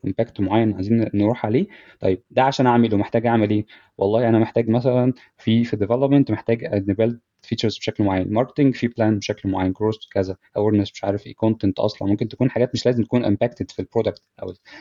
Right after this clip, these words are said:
او الابلكيشن نفسها، آه، ممكن تكون في نطاق اوسع شويه. فانت هتسيت الكي، الكي ماتريكس اللي انت هتعملها او الفيتشر دي هتاثر في الماتريكس ده،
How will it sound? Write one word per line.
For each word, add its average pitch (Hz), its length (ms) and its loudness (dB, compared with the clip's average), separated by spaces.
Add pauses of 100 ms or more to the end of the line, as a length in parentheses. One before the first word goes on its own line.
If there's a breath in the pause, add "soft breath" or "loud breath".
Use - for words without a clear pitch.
(200 loud breath)
او 98 80 -2
الابلكيشن 101 640 0
نفسها، 87 280 -6 (480 soft breath)
آه، 95 120 -2
ممكن 92 200 -6
تكون 107 220 -2
في 107 140 -2
نطاق 113 260 -2
اوسع 110 280 -2
شويه. 92 300 -4 (500 soft breath)
فانت 101 260 -4
هتسيت 120 360 0
الكي، 131 400 -2
الكي 117 220 0
ماتريكس 135 340 0
اللي 117 100 4
انت 127 320 2 (460)
هتعملها 131 580 0
او 101 240 -2
الفيتشر 123 320 -2
دي 120 220 0
هتاثر 120 360 -2
في - 120 -4
الماتريكس 110 500 -2
ده، 156 160 -2